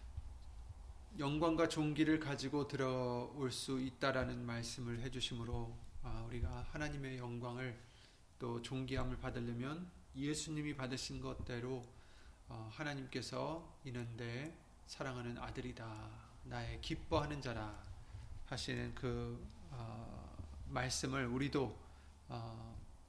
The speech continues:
받을 수 있는 그러한 저와 여러분들의 믿음이 되라는 말씀을 수요 예배 때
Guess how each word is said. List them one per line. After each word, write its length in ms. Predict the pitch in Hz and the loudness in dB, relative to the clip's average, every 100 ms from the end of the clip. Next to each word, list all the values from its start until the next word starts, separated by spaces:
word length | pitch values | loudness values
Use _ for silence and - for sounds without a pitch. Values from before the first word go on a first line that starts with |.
| - - - - - - - - | -18 -20 -20 -20 -20 -20 -20 -14
받을 280 | - 131 160 | -4 4 4
수 200 | 160 - | 6 4
있는 400 | 131 127 147 202 - - - | 4 2 0 0 -2 -14 -14
그러한 540 | - 117 113 120 120 - - - - - - - - - | -6 -4 -2 -4 -6 -10 -16 -18 -20 -20 -20 -20 -20 -14
저와 240 | - 123 117 | -6 -4 -2
여러분들의 440 | 120 117 113 120 | -2 -2 -2 0
믿음이 380 | 120 123 127 123 | 0 2 2 2
되라는 360 | 123 117 113 | 0 0 -2
말씀을 720 | 117 113 110 120 110 127 117 - - - - - - | -2 -2 -4 0 0 2 -2 -6 -12 -14 -16 -18 -12
수요 300 | - 185 170 | -2 2 4
예배 280 | 156 135 - | 4 4 4
때 440 | 123 117 135 170 | 4 4 2 -2